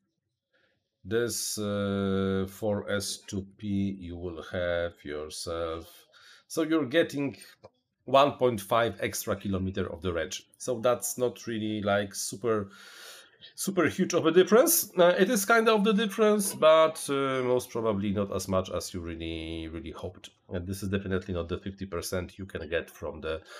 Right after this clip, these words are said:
extra capacity of the extra, not extra capa-,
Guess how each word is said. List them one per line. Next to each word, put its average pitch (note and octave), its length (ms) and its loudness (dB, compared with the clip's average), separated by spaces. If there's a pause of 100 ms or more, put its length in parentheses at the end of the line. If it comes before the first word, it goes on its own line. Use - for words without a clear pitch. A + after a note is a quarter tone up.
(160)
extra F#2 340 -4
capacity F2 680 -4
of D#2 300 -10
the D#2+ 340 -12
extra, - 300 -10 (360)
not A2+ 320 -6 (180)
extra C3+ 360 -2
capa-, - 480 -2